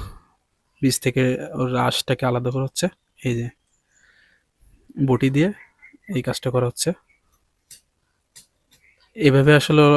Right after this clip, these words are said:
আলাদা করে আমরা হচ্ছে খেজুরের এই আঁশটুকু দিয়ে হচ্ছে খেজুরের আচার এবং নাড়ু তৈরি হবে, সেই অংশটা এখানে রাখা হচ্ছে। আর, আর যে অবশিষ্ট অংশ, যেটা হচ্ছে আমরা ব্যবহার করি না, খেজুরের বিচি বা আঁটি বলি, এটা হচ্ছে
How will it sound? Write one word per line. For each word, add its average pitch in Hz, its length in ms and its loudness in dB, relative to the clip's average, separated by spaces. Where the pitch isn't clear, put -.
আলাদা 131 360 4
করে 151 280 4
আমরা 139 200 0
হচ্ছে 131 260 -2
খেজুরের 127 360 -4
এই 135 200 -2
আঁশটুকু 131 520 -6
দিয়ে 139 200 2
হচ্ছে 135 280 0
খেজুরের 123 300 4
আচার 120 300 4
এবং 120 380 4
নাড়ু 120 400 4
তৈরি 120 240 4
হবে, 127 180 6
সেই - 160 6
অংশটা 120 340 4
এখানে 123 280 4
রাখা 135 180 4
হচ্ছে। - 200 0
আর, 135 220 6
আর 120 480 4
যে 127 120 8
অবশিষ্ট 127 440 6
অংশ, 131 260 4
যেটা 135 280 4
হচ্ছে 131 260 4
আমরা 131 180 6
ব্যবহার 131 240 8
করি 147 160 10
না, 139 200 4
খেজুরের 131 280 6
বিচি 135 360 4
বা 131 140 8
আঁটি 123 360 4
বলি, 131 220 4
এটা 131 180 4
হচ্ছে 127 400 4